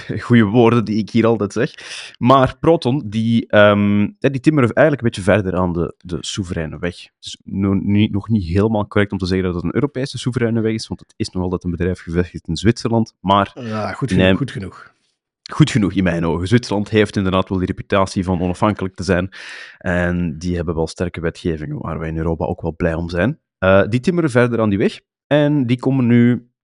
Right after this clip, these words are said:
Speaker 1: in hun steeds groeiend gamma aan Office, eh, oplossingen ook met een Europees alternatief voor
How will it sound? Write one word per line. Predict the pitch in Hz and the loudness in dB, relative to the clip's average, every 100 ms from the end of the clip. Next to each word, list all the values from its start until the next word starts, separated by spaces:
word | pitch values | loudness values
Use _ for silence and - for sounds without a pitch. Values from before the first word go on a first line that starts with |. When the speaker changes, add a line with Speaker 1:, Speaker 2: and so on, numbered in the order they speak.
| _ | _
Speaker 1:
in | - 110 | -2 0
hun | 104 | 0
steeds | - 123 131 - | 0 0 0 -2
groeiend | 107 107 107 135 120 - - | -6 -2 2 2 2 -2 -10
gamma | 98 107 107 98 - | -4 0 2 2 0
aan | - 95 92 92 - | 0 2 2 0 -2
Office, | - 123 113 - - - _ | -2 0 0 -2 -6 -10 _
eh, | - 92 92 - | -6 -4 -4 -4
oplossingen | 104 - 92 - 95 92 | -6 -6 -6 -4 -2 -2
ook | - 98 - | 0 -2 -2
met | 95 | -4
een | 87 87 | -2 -2
Europees | 104 104 92 90 | 0 0 -2 -6
alternatief | - 90 87 82 - 98 - - | -6 -6 -6 -8 -8 -10 -10 -10
voor | 87 85 - | -8 -8 -10